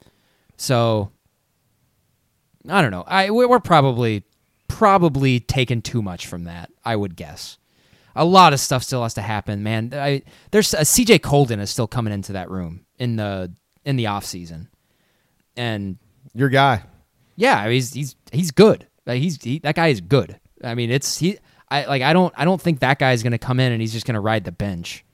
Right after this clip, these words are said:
Speaker 1: So, I, I mean, it's gonna be interesting to see where, how that shakes out.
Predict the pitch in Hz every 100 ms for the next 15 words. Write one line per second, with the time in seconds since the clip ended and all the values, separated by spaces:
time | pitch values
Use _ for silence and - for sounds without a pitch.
0 | _ _ _ _ _ - 120 107 101 107
1 | 120 131 127 143 131 127 120 131 113 135
2 | 123 117 110 120 113 113 131 - 120 -
3 | 117 113 120